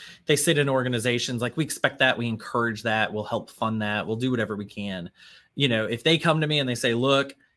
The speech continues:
here's the deal, Galen, like, I love this, I really care about this, this is a thing for me, like, I will support you in it," right? But we also do our own things. So we have,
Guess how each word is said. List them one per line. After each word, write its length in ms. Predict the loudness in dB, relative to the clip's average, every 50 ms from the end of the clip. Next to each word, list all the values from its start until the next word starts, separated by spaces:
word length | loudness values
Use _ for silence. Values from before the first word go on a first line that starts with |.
| _ _
here's 220 | _ 0 0 2 2
the 80 | 2
deal, 160 | 2 2 2 2
Galen, 340 | 2 2 2 2 0 0
like, 160 | 0 -2 -2 -2
I 160 | -2 0 0
love 360 | 2 2 4 2 2 2 0
this, 360 | 0 2 2 0 0 -4 -8 -4
I 60 | -4 -2
really 240 | -2 -2 -2 -2
care 240 | -2 -2 -2 0 0
about 260 | 0 0 -2 -2 -2
this, 400 | 0 0 0 0 0 -4 -8 -14 -16 _ _ _ _ _ _ _ _
this 180 | -4 -4 -4 -4
is 120 | -4 -2
a 280 | -2 0 0 -2 -4 -4 -4
thing 200 | -2 -2 -2 -2
for 100 | -2 -2
me, 220 | -2 0 0 0 0
like, 220 | 0 -2 -2 -4 -4 -2
I 200 | 0 0 2 2
will 140 | 0 -2 -4
support 340 | -4 -6 -6 -6 -6 -4
you 160 | -2 -2 -2 -2
in 80 | -2
it," 200 | -2 -2 -4 -2 0
right? 340 | 2 4 4 2 0 -2
But 140 | -4 -4 -2
we 80 | 0 0
also 260 | 0 0 -2 -4 -4
do 120 | -2 0
our 140 | -2 -2 -2 -2
own 180 | -6 -6 -4
things. 360 | -6 -8 -8 -8 -10 -14 -16 -14
So 520 | -10 -2 2 2 4 4 4 2 0 -4 -8 _ _ -20 -20 -20 _ _ _
we 260 | -4 -2 0 0 0 0
have, 600 | -2 -2 0 0 2 2 2 0 -2 -4 -8